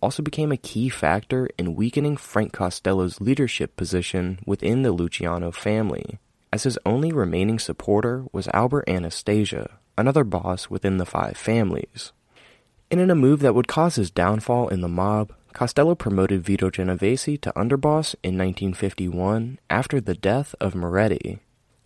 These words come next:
After his promotion to underboss, Genovese gained the support of Lucchese family boss Tommy Lucchese and Anastasia family underboss Carlo Gambino. Then, in May nineteen fifty-seven, Genovese and his allies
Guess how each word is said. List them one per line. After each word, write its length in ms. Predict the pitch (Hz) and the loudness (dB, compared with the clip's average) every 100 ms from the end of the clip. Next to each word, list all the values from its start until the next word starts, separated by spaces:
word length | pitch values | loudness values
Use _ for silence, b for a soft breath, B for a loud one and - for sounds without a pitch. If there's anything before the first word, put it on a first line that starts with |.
| _ - | _ -2
After 200 | 151 147 | 0 2
his 120 | 113 | 2
promotion 480 | - 107 120 - 107 | 2 0 0 0 -2
to 60 | - | -2
underboss, 640 | 104 123 123 120 127 - 131 | -2 0 2 0 0 -6 -10
Genovese 520 | - 156 131 151 160 113 | -2 0 0 0 -2 -2
gained 280 | 95 120 | 0 0
the 40 | 110 | 0
support 420 | - 92 123 135 | -2 -2 0 0
of 120 | 98 | 0
Lucchese 480 | 90 - 95 92 95 | -2 -2 -2 -2 -2
family 360 | - 92 87 87 | -2 -4 -4 -4
boss 520 | 95 98 120 - - _ | 0 2 0 -4 -14 _
Tommy 360 | - 95 92 87 | -6 -2 0 0
Lucchese 720 | 85 - 101 113 113 120 127 - - | -2 -2 0 0 0 -4 -6 -14 -6
and 140 | 98 | -2
Anastasia 560 | 98 87 - 117 147 92 | -2 -2 -2 -2 0 -2
family 480 | - 90 87 90 87 | -2 -2 -2 -2 -2
underboss 680 | 123 135 127 135 139 - - - | -2 0 0 -2 -2 -6 -14 -4
Carlo 380 | - 92 92 | 0 2 2
Gambino. 840 | 85 87 85 92 117 104 - - 98 _ _ _ _ - | 0 -4 -6 -2 0 0 -4 -10 -12 _ _ _ _ -4
Then, 400 | 110 123 147 156 | 2 2 2 -4
in 160 | - 98 | -2 2
May 180 | 92 98 | 2 2
nineteen 440 | 92 87 87 92 | 2 -2 -4 -6
fifty-seven, 840 | 85 - - - - 95 110 117 127 _ | -4 -8 -8 -8 -2 -2 -2 -4 -8 _
Genovese 560 | - 104 95 113 135 147 | -2 0 2 0 0 -4
and 180 | 117 | -2
his 140 | 87 - | -4 -2
allies 540 | 95 107 117 120 117 | -2 0 0 0 -4